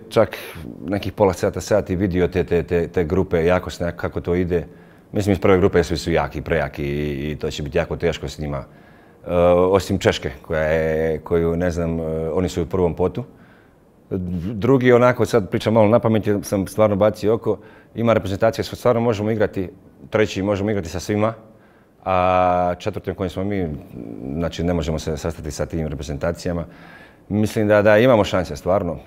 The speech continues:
Treba sreće, stvarno treba sreće, ako ne zapane, ne znam, nije tipa Hrvatska, Danska, Norveška, Švedska.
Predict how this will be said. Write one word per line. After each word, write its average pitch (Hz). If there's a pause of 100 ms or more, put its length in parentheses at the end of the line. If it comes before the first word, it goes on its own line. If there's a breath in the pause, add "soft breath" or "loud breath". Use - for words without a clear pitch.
(160)
Treba 117
sreće, 85
stvarno 95
treba 90
sreće, 87
ako 80
ne 85
zapane, 82
ne 82
znam, 78
nije 78
tipa 76
Hrvatska, 80
Danska, 78
Norveška, 80
Švedska. 80